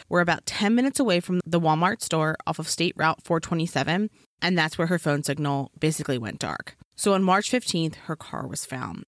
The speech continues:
and it was recovered next to the Sherwin-Williams West emulsion plant, and there was evidence inside suggesting something had happened.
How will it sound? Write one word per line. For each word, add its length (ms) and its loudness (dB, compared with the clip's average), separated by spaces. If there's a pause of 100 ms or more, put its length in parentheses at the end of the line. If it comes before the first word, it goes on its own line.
and 100 2
it 80 0
was 120 2
recovered 380 2
next 220 2
to 80 -6
the 100 0
Sherwin-Williams 680 0
West 320 0
emulsion 460 -2
plant, 360 -6 (220)
and 160 2
there 140 4
was 200 2
evidence 400 0
inside 520 0
suggesting 640 -2
something 400 -6
had 120 -6
happened. 640 -10